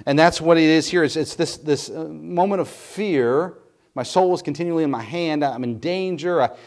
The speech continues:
I've got this going on. "Yet do I not forget thy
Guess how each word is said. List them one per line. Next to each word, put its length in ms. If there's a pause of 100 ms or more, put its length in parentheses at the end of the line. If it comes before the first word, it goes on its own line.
(180)
I've 80
got 160
this 240
going 220
on. 260
"Yet 640 (280)
do 140
I 100
not 460
forget 480
thy 360